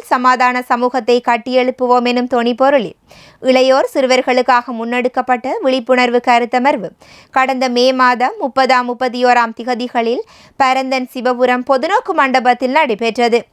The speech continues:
கரிதாஸ் வன்னி கியூடெக் நிறுவன இயக்குனர் அருட்தந்தை சிவஜீவன் அவர்களின் தலைமையில் நடைபெற்ற இந்நிகழ்வில் வளவாளராக திரு நந்தகுமார் அவர்கள் கலந்து தனிநபர் சமாதானம், குடும்ப சமாதானம், அதனூடாக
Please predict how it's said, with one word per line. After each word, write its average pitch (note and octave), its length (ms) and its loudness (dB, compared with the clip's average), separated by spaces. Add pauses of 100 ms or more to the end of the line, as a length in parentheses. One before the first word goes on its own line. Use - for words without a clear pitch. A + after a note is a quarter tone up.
கரிதாஸ் C4+ 480 2
வன்னி C4 280 -2
கியூடெக் B3+ 500 -2
நிறுவன B3 300 0 (120)
இயக்குனர் A#3+ 560 -2
அருட்தந்தை B3+ 520 2
சிவஜீவன் A#3+ 560 0
அவர்களின் A#3+ 480 -2
தலைமையில் A#3+ 540 0
நடைபெற்ற A#3+ 640 -2
இந்நிகழ்வில் A#3+ 520 -2 (240)
வளவாளராக B3 960 0
திரு C4+ 220 0
நந்தகுமார் B3 680 0
அவர்கள் B3 340 0
கலந்து B3 480 -2 (460)
தனிநபர் C4 560 0
சமாதானம், B3 720 0
குடும்ப C4 380 0
சமாதானம், A#3+ 800 0 (100)
அதனூடாக A#3+ 760 -2